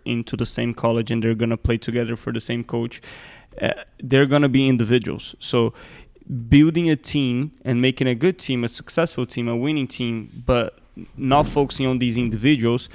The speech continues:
then whenever they finish their youth career, yeah, maybe they'll win a state cup or something, but individually, they're not gonna achieve much, because they were, they were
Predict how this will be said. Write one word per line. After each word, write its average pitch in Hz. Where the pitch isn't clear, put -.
then 135
whenever 135
they 127
finish 127
their 120
youth 123
career, 147
yeah, 156
maybe 135
they'll 123
win 123
a 120
state -
cup 135
or -
something, 131
but 120
individually, 143
they're 139
not 143
gonna 131
achieve 117
much, 127
because 117
they 120
were, 117
they 127
were 123